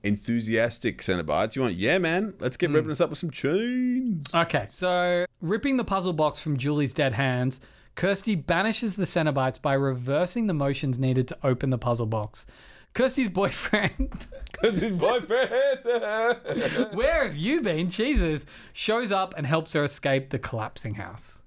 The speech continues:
Speaker 1: Classic.
Speaker 2: Could have been handy when there were carnal pleasure seekers from other dimensions.
Speaker 1: Yes.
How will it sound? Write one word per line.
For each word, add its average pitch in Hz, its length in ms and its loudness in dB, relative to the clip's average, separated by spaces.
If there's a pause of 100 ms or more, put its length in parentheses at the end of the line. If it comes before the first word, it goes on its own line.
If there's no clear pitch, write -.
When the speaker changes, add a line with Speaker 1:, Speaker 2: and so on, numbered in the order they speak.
(200)
Speaker 1:
Classic. 85 600 -2
Speaker 2:
Could 269 220 2
have 285 100 0
been 254 180 2
handy 170 720 2
when 151 340 0
there 147 140 2
were 143 100 0
carnal 143 380 0
pleasure 123 320 0
seekers 117 480 0
from 117 180 -4
other 113 160 4
dimensions. - 720 -6
Speaker 1:
Yes. - 640 -4